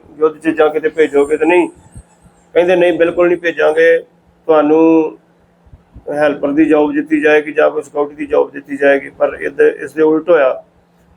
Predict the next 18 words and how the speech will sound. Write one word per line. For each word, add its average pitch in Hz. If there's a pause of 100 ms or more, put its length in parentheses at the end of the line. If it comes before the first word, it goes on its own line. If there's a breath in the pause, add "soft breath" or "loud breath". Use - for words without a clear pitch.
ਬੱਚਿਆਂ 147
ਨੂੰ 156
ਸਿੱਧਾ 156
ਜਾ 151
ਕੇ 147
ਕੈਂਪ 143
ਵਿੱਚ 147
ਦਸ 147
ਗਿਆਰਾਂ 143
ਦਿਨ 139
ਦੀ 139
ਟ੍ਰੇਨਿੰਗ 139
ਦਿੱਤੀ 139
ਰਾਈਫਲ 139
ਦੀ, 143
ਜੋ 143
ਬੱਚੇ 143
ਰਾਈਫਲ 151